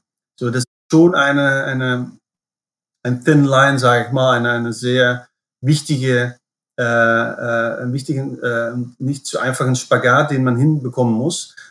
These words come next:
Aber wir haben echt gesehen, dass Brand Ambassadors, äh, dazu führen können, dass, äh, neue Le-, Kunden auf uns aufmerksam gemacht werden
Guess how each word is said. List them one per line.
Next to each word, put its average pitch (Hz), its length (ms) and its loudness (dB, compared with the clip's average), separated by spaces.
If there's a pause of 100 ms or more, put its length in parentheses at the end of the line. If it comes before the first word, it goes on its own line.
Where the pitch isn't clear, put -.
(100)
Aber 123 360 4 (260)
wir 127 140 0
haben 170 140 4
echt 160 180 -4
gesehen, 156 440 4
dass 123 240 -2
Brand 143 260 6
Ambassadors, 139 760 0 (280)
äh, 135 80 -6
dazu 135 300 -2
führen 165 340 6
können, 147 340 2
dass, 127 340 0
äh, 127 140 -2
neue 151 280 4
Le-, 147 360 0 (120)
Kunden 160 180 4
auf 135 180 0
uns 127 140 -6
aufmerksam 147 640 -2
gemacht 139 400 -4
werden 151 400 0